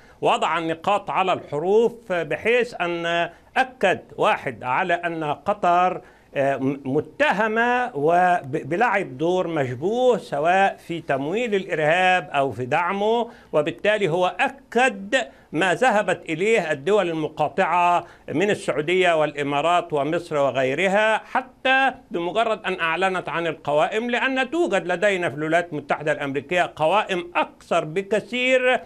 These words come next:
مما هو معروض، ولكن كانت الفرصة متاحة زي ما تفضلت حضرتك والسادة الزملاء لكي تتراجع قطر. أنا أتصور أن قطر مخطوفة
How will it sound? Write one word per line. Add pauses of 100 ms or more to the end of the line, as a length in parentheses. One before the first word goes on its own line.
(220)
مما
هو
معروض،
ولكن
كانت
الفرصة
متاحة
زي
ما
تفضلت
حضرتك
والسادة
الزملاء (300)
لكي
تتراجع
قطر.
أنا
أتصور
أن
قطر (280)
مخطوفة